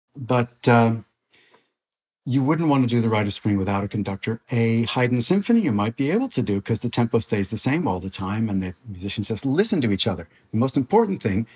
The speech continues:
is for the musicians to listen to each other and figure out where they, uh, fit together and how they fit together.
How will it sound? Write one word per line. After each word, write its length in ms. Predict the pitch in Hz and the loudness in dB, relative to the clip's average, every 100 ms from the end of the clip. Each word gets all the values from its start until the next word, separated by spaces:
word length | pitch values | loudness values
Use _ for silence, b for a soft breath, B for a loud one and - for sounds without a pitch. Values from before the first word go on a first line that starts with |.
| b - | b -8
is 120 | 120 | -4
for 140 | 120 | -2
the 80 | 107 | 0
musicians 480 | 104 107 151 135 127 | -2 0 0 -2 -2
to 100 | - | -2
listen 280 | 107 123 117 | -2 0 -2
to 120 | 104 | 0
each 180 | 98 117 | 0 2
other 200 | 143 117 | 2 0
and 200 | 113 104 | -2 -4
figure 260 | 131 120 110 | -2 0 0
out 240 | 104 107 | -2 -4
where 360 | 98 104 113 117 | -2 2 2 2
they, 540 | 104 95 95 95 95 b b b b b b - | 2 2 2 0 -2 b b b b b b -10
uh, 180 | 92 85 | -10 -2
fit 200 | - 120 | 0 2
together 360 | 117 113 92 | 0 -2 -2
and 120 | 80 | -8
how 340 | - - 110 120 | -8 0 2 2
they 140 | 98 | 0
fit 180 | - 98 | -4 -6
together. 340 | - 95 78 | -6 -8 -8